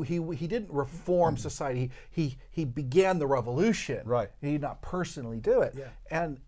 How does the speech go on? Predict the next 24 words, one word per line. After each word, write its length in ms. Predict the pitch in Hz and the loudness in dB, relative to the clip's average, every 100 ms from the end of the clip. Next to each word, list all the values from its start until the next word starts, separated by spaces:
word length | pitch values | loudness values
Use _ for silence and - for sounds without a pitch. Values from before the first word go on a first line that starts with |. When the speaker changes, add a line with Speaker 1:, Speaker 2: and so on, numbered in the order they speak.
| - | -10
Speaker 1:
and 180 | 151 147 | -6 -6
so, 420 | - 156 143 127 | -2 0 0 -2
uh, 260 | 147 120 107 - - - - - | -4 -4 -4 -10 -20 -20 -20 -20
so 260 | - - 135 | -10 -4 -2
it 160 | 175 170 | 2 2
is, 380 | 160 135 - - - | 4 0 -4 -10 -8
it's 340 | 151 - - - 135 | -8 -8 -10 -12 -6
just 240 | 180 185 156 | -4 -2 -2
a 40 | |
narrow 440 | 135 143 175 240 | -4 -2 2 2
understanding 360 | 202 165 - 165 | 2 -2 -6 -6
of 40 | 135 | -6
the 80 | 127 | -6
kingdom. 420 | 220 254 147 98 - - - | -6 -4 -4 -6 -10 -14 -6
And 80 | 143 | -4
as 120 | 135 | -4
we 80 | 135 | -4
get 200 | 165 - | -4 -4
this 180 | 131 | -10
broader 540 | - 123 151 170 220 202 | -6 2 6 8 6 4
understanding 420 | 165 143 170 147 | 0 -4 -4 -4
of 60 | 123 | -6
the 60 | |
kingdom, 600 | 120 247 262 151 113 117 | -6 -4 0 2 2 0